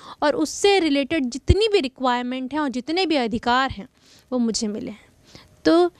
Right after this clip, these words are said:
यहाँ पे वो मोटिवेटेड फील करेगा। ये होता है पद। उसके बाद आता है संगठनात्मक वातावरण,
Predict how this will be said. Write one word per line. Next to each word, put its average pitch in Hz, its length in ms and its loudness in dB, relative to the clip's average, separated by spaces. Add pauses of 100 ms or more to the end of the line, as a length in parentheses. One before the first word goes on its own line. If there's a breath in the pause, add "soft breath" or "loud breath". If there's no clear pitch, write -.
(120)
यहाँ 262 380 2
पे 226 100 2
वो 247 140 2
मोटिवेटेड 247 720 0
फील - 240 -8
करेगा। - 440 -14 (720 soft breath)
ये 233 140 8
होता 233 300 0
है 277 140 -8 (140)
पद। 185 140 -4 (1000)
उसके 370 300 2
बाद 269 260 4
आता 254 240 0
है 277 240 -2
संगठनात्मक 247 880 -4
वातावरण, 196 520 -2